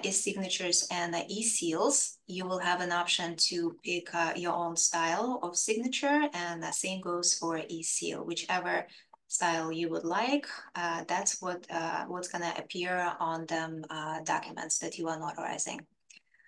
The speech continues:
Under, um, digital certificates, um, here you can, uh, upload, uh, your certificate. Um, Ronery supports, um, digital certificates, uh, from, uh, Idena Trust.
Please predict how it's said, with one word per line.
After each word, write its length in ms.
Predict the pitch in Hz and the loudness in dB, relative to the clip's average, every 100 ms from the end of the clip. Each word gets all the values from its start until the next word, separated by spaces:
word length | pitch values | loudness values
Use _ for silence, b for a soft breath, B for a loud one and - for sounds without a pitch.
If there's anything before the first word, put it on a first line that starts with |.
| B - | B 0
Under, 380 | 196 190 190 180 | 2 4 2 2
um, 140 | 175 - | 0 -2
digital 400 | 170 208 208 202 | 4 6 6 4
certificates, 840 | 196 185 175 170 196 247 277 311 - - B B B _ | 2 2 0 0 -2 2 4 4 2 -2 B B B _
um, 640 | 180 180 170 175 170 170 - | 4 6 6 4 -2 -6 -8
here 240 | - 208 196 | -4 0 2
you 160 | 196 | 2
can, 180 | 190 180 | -2 0
uh, 260 | 180 - 175 | 0 2 0
upload, 460 | - 185 180 180 | -2 -4 -2 -2
uh, 140 | 170 165 | -2 0
your 240 | 165 175 | 0 4
certificate. 840 | 175 190 185 156 - - 240 285 - B - - | 4 4 -2 -4 -4 -2 0 0 -2 B -12 -4
Um, 580 | 175 180 180 175 175 175 175 | -2 -2 -2 -4 -6 -8 -6
Ronery 560 | 180 196 247 262 247 | 2 4 6 4 4
supports, 720 | - 196 190 196 190 196 - | 2 2 -2 2 2 2 2
um, 380 | 180 175 175 175 B B B B - | 2 2 -2 -8 B B B B 0
digital 360 | 202 214 214 | 4 6 6
certificates, 640 | 208 190 185 190 196 185 180 | 4 2 -2 -4 -2 2 2
uh, 160 | 170 | 2
from, 280 | 170 185 175 | 0 -2 0
uh, 180 | 170 160 | 0 2
Idena 680 | 165 160 170 170 175 165 160 | 0 0 0 0 0 -2 -2
Trust. 640 | - 180 165 214 - - | 0 2 4 4 2 0